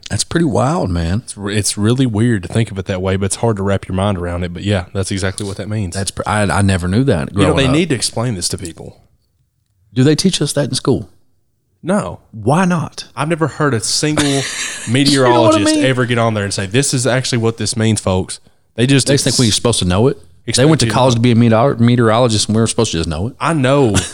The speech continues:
Speaker 2: that fifty percent of the people, they, they don't know this.
Speaker 1: There's no way. There's no way, man. Um, <laughs>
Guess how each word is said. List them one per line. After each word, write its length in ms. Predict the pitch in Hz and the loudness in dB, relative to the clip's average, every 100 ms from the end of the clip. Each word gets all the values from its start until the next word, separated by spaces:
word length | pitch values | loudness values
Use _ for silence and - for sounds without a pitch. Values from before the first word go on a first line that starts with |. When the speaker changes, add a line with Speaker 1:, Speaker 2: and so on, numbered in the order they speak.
| - - | -14 -8
Speaker 2:
that 120 | 101 | -4
fifty 240 | - 127 113 | -2 0 -2
percent 340 | 104 - 113 | -4 -2 -2
of 60 | 95 | -2
the 40 | |
people, 400 | 120 117 95 85 - - 107 95 _ _ | -4 -2 -4 -8 -14 -20 -20 -20 _ _
they, 200 | 104 104 | -2 -2
they 280 | 95 104 107 | -2 0 0
don't 160 | 107 98 | 0 -2
know 120 | 107 | -6
this. 420 | 87 87 - - - _ - | -6 -8 -8 -10 -18 _ -2
Speaker 1:
There's 180 | 156 143 | 2 4
no 180 | 143 107 | 4 4
way. 400 | 107 240 104 92 - _ _ - | 2 0 -4 -8 -12 _ _ -4
There's 140 | 117 | 0
no 140 | 110 95 | 2 2
way, 260 | 120 226 | 0 0
man. 300 | 196 90 101 - _ _ _ _ _ _ _ - | 0 0 0 -4 _ _ _ _ _ _ _ 0
Um, 360 | 123 110 92 87 - _ - | 2 2 0 -6 -20 _ -10
<laughs> 260 | - - | -10 -6